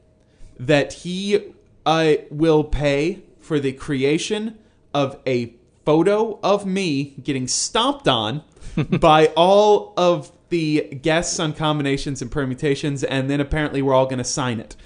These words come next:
Speaker 1: And so
Speaker 2: <laughs>
Speaker 1: if you, uh, if you send the "I listen and I hate you" email to Samuel at acme science dot com, you could be in the running for this awesome prize. And there might be a couple of other,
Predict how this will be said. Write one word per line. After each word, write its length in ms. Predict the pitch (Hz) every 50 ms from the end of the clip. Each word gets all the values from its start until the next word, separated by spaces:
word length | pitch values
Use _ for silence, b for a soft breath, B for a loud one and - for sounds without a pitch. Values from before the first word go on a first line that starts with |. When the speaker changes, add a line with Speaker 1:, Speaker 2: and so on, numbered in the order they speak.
| B B B B B B
Speaker 1:
And 220 | - 175 170 156 -
so 540 | - - - 185 175 165 160 160 143 - - -
Speaker 2:
<laughs> 40 |
Speaker 1:
if 560 | - 196 233 285 285 - - - - - - - -
you, 540 | 170 160 165 175 170 165 160 160 160 160 B B B B B B B _ _ _ _ _ _ _ - _ _ _ -
uh, 300 | 139 143 135 135 135 131 - -
if 340 | 160 180 214 214 - - - _ _ _
you 520 | 147 151 147 160 156 151 147 151 151 147 -
send 500 | - - - - - 156 165 175 175 160
the 140 | 180 170 156
"I 100 | 147 147
listen 280 | 147 156 156 - 170
and 140 | 156 147 147
I 80 | 143 139
hate 220 | 143 151 151 147
you" 200 | 151 160 156 147 151
email 500 | 151 139 127 123 113 113 110 110 - - _ _ _ _
to 60 | -
Samuel 400 | - - - 120 127 131 135 135
at 60 | 135 139
acme 260 | 139 135 135 139 143
science 300 | - - 139 135 131 135
dot 140 | 147 131 -
com, 160 | 151 131 135
you 120 | 139 151
could 280 | 147 - - 196 196 196
be 120 | 214 214
in 100 | 214 202
the 80 | 196 185
running 460 | 156 160 151 147 143 143 143 143 139 b b b b b b
for 120 | - 156 160
this 160 | 160 156 -
awesome 300 | 165 147 147 143 151 151
prize. 200 | 151 156 151 147
And 80 | 180 190
there 100 | 208 208
might 220 | 220 226 220 214
be 180 | 208 202 196 170
a 80 | 160 160
couple 340 | 165 185 165 170 170 160
of 300 | 147 143 139 127 - - _
other, 480 | 127 143 147 135 131 131 131 123 120